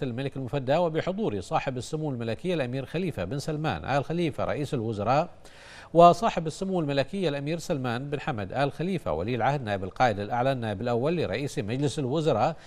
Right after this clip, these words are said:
في قصر الصخير هذا اليوم سعادة السيد هشام الدين حسين وزير الدفاع بمملكة ماليزيا بمناسبة زيارته للبلاد، حيث نقل إلى جلالة الملك المفدى تحيات وتقدير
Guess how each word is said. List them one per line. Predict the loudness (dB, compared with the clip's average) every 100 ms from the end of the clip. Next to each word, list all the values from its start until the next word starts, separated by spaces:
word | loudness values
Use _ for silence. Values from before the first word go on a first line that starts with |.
| -20 -2
في | 2
قصر | 2 0 -2
الصخير | -2 -4 -2 0 2
هذا | 2 2
اليوم | 2 -2 -2 -6 -16 -20 -20
سعادة | 0 6 6 6 2
السيد | -2 -2 -2 -2
هشام | -2 0 -2
الدين | -2 -4 -4
حسين | -4 -2 0 0 -2
وزير | -4 -4 0 0
الدفاع | 0 -4 -2 2 2 0 -8 -8 0
بمملكة | 2 2 0 -2 -2 -2
ماليزيا | -2 -2 -2 -2 2 2
بمناسبة | 2 -4 -6 -4 -4 -2 -2 -2
زيارته | -2 -2 0 0 0 -2
للبلاد، | -2 -2 -4 -4 -4 -6 -12 -20 -12
حيث | -4 -4 -2
نقل | -6 -2 0
إلى | 2 0 -4
جلالة | -4 -2 0 0 -2
الملك | -6 -4 -4 -4
المفدى | -6 -4 2 2
تحيات | 2 -2 -4 0 0 0
وتقدير | -4 -6 -8 -8 -2 0 0